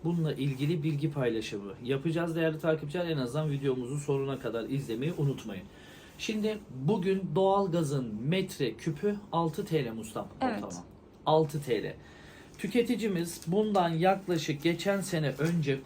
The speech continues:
Speaker 1: kullanmış olduğu metreküpü söylüyorum. Yüz on altı metre küp. Ayın kaçında gelmiş?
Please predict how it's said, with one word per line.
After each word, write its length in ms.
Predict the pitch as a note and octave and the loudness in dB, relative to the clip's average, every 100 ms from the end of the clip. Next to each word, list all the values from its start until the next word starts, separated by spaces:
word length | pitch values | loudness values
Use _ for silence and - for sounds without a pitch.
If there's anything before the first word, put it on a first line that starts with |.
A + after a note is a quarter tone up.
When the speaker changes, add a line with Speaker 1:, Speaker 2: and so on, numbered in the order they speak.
| - | -2
Speaker 1:
kullanmış 580 | E3 F3+ F3+ F#3 F3+ E3 | 0 2 2 2 0 2
olduğu 320 | C#3+ C3 B2 | 2 2 0
metreküpü 800 | C#3+ D3+ F3+ E3 D3+ - B2 G2+ - | 0 0 -2 -2 -4 -2 -2 -2 -12
söylüyorum. 600 | - A#2+ G#2+ G#2+ D#3 E3 - - - - - - | -4 -2 0 2 0 -2 -8 -20 -20 -20 -16 -6
Yüz 580 | C3+ F#3+ G#3+ G#3+ - - - | 0 2 2 0 -8 -8 2
on 180 | G3 A3+ | 4 6
altı 640 | F3+ D3 C3 - A#2+ - - - A#2+ | 6 4 2 0 -2 -2 -10 -14 -4
metre 500 | B2 A#2+ - A2+ G#2 | 0 0 0 -2 -2
küp. 300 | - - - - - - - - - - - - - - | 2 2 0 -18 -20 -20 -20 -20 -20 -20 -20 -20 -14 0
Ayın 280 | D#3 D#3 C#3+ | 2 4 2
kaçında 500 | D3+ C#3+ D3 C3 A#2+ | 0 -2 0 0 -2
gelmiş? 640 | G#2+ G2 G#2 D#3+ - - | -2 -4 -2 -4 -6 -12